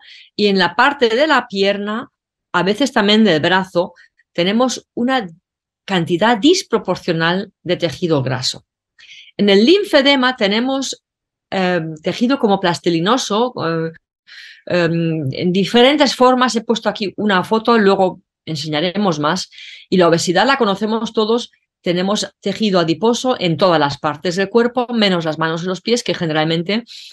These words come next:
no tienen tejido adiposo, y muchas veces también la parte distal de la, de la, de la pantorrilla no tiene mucho tejido adiposo para ser aumentado.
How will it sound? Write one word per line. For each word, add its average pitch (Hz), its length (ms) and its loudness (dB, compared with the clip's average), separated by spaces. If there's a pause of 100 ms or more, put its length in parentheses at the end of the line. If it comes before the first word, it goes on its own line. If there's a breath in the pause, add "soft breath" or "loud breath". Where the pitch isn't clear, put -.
(120 loud breath)
no 180 160 4
tienen 185 420 0 (200)
tejido 202 360 0
adiposo, 208 580 -2
y 214 100 -4
muchas 247 220 -2
veces 233 260 -6
también 202 260 -2
la 175 140 -2
parte 185 300 0
distal 175 520 0 (360 loud breath)
de 180 140 0
la, 175 300 2
de 165 120 -4
la, 147 200 -2
de 156 220 -6
la 139 420 -2
pantorrilla 202 800 -2 (280 loud breath)
no 175 320 2
tiene 165 500 -2 (140)
mucho 233 320 0
tejido 196 400 -2
adiposo 165 600 -2
para 160 420 0 (120)
ser - 380 -2
aumentado. 131 680 -2